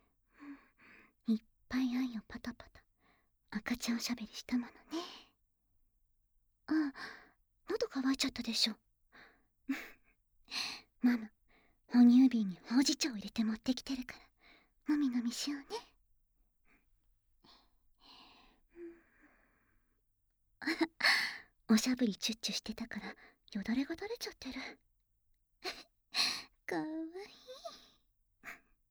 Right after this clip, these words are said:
バブちゃんはお口拭き拭きできないもんね。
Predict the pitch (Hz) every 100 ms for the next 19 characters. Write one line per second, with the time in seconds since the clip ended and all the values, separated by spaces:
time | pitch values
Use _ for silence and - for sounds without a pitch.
0 | _ - - - - - _ _ _ 247
1 | 262 262 - 233 196 185 - - - -
2 | - - 277 - - 202 - 320 311 262
3 | 262 - 403 -